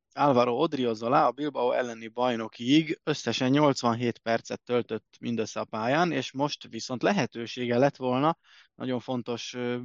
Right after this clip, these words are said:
perceket felmutatnia és bizonyítani, mivel Hamari Traoré az Afrika kupán vesz részt, de már tizennyolc perc után sírva hagyta el a pályát. Ezért ez durva.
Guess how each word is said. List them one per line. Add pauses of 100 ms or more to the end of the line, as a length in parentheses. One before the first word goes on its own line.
(140)
perceket
felmutatnia
és
bizonyítani,
mivel
Hamari
Traoré
az
Afrika
kupán
vesz
részt, (340)
de
már
tizennyolc
perc
után
sírva
hagyta
el
a
pályát. (1800)
Ezért
ez
durva.